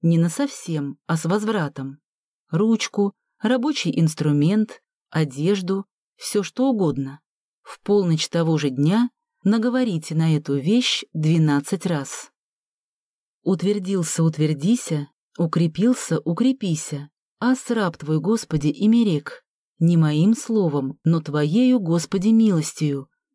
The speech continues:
и молитвами всех Твоих святых, отныне и до веку.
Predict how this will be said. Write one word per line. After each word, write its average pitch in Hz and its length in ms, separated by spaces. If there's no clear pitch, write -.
и 175 100
молитвами 156 680
всех - 360
Твоих 190 320
святых, - 680
отныне 170 720
и 156 240
до 170 160
веку. 147 560